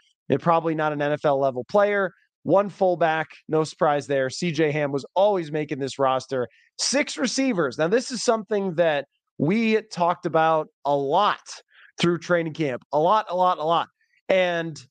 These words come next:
there was a report from Ian Rappaport early in the day, and I think we all understand what it means when a report comes out like this,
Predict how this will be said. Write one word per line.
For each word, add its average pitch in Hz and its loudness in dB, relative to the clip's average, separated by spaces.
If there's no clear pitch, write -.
there 180 2
was 180 -2
a 175 -4
report 190 0
from 185 -6
Ian 180 0
Rappaport 160 0
early 185 0
in 170 -2
the 156 -6
day, 117 -4
and 147 2
I 143 -2
think 175 -4
we 180 0
all 165 0
understand 156 -2
what 147 0
it 131 -8
means 147 -4
when 135 0
a 127 -4
report 139 -2
comes 127 -4
out 196 2
like 123 -10
this, - -12